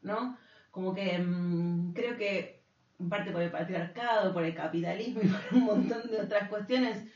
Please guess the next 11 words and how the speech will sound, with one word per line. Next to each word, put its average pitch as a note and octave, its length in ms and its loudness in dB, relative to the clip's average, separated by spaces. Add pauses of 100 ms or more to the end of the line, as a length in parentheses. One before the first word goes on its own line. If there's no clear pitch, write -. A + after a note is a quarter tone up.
(280)
siempre G#3+ 320 -2
ligadas G3 340 6
a G3 40 -6
esas, G3 360 -2
esas F#3+ 220 -4
dos G3 160 -4
estructuras, A#3 680 -4 (600)
em, E3+ 960 0
estamos G#3 440 -2
como, F3+ 500 2
mm, E3 560 0